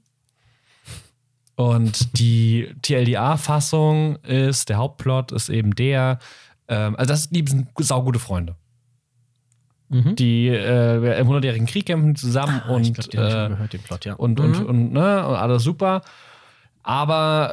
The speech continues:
Speaker 1: während, äh, es mit, mit, äh, Jean, also mit Matt Damon, so ein bisschen bergab geht, ähm,
Speaker 2: <clears throat> Ja.
Speaker 1: steigt, äh, Jacques Legris in der Gunst des, äh, Fürsten, nicht des Königs direkt, aber in des, des Fürsten der Normandie, Pierre de Alençon,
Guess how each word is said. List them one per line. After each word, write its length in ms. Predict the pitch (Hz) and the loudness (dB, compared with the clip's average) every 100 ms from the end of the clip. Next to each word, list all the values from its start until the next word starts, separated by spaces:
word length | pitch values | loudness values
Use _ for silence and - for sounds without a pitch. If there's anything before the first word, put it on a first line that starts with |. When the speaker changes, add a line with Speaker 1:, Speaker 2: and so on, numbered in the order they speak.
| 147 | 0
Speaker 1:
während, 640 | 135 147 135 139 135 123 | 2 2 2 2 0 0
äh, 300 | 143 135 131 | 0 0 2
es 140 | 127 120 | 2 2
mit, 420 | 131 120 120 135 | 2 2 -2 -2
mit, 280 | 127 120 - | 0 0 -2
äh, 760 | 127 120 113 113 110 110 107 104 | 0 0 2 0 0 0 0 0
Jean, 420 | 110 175 190 180 | 2 2 2 2
also 120 | 127 | 2
mit 120 | 110 113 | 0 0
Matt 220 | 117 135 | -2 0
Damon, 280 | 143 160 147 | 0 2 2
so 100 | 131 | 2
ein 100 | 120 | 0
bisschen 440 | 165 - 139 131 | 0 0 2 2
bergab 480 | 120 107 - 160 - | 0 -4 -4 -6 -4
geht, 560 | 165 151 151 143 - - _ _ _ | -2 0 0 -4 -10 -20 _ _ _
ähm, 760 | 120 117 110 107 104 107 131 147 - | 0 2 2 2 4 2 0 -4 -4
Speaker 2:
<clears throat> 380 | 165 160 82 - _ - | 0 0 0 -6 _ -10
Ja. 60 | 101 | -6
Speaker 1:
steigt, 600 | 87 120 117 123 120 - | -4 0 0 0 -2 -6
äh, 220 | - 117 110 | -2 0 0
Jacques 320 | 101 123 123 | 0 -2 0
Legris 520 | 113 - 123 131 139 | -2 0 0 0 0
in 120 | 127 | 0
der 100 | 113 | -2
Gunst 500 | 104 139 160 147 - | 0 0 2 0 -2
des, 260 | 120 - - | -2 -2 -4
äh, 320 | 101 110 107 | -4 -2 -2
Fürsten, 500 | - - 156 180 - | -2 0 0 0 -2
nicht 160 | 131 - | -4 -4
des 140 | - | -6
Königs 340 | - 147 139 - | 0 0 0 0
direkt, 340 | 117 131 147 | 0 0 0
aber 160 | 117 110 | 0 2
in 60 | |
des, 220 | 107 110 | 0 0
des 160 | 117 104 | -2 -4
Fürsten 340 | - 151 151 | -2 -2 0
der 80 | 120 | 0
Normandie, 640 | 113 110 107 107 131 156 151 - - | 0 0 2 2 2 0 -2 -14 -18
Pierre 220 | - 127 117 | -4 -2 -2
de 100 | - | -2
Alençon, 560 | 104 98 - 147 151 | -4 -2 0 0 -2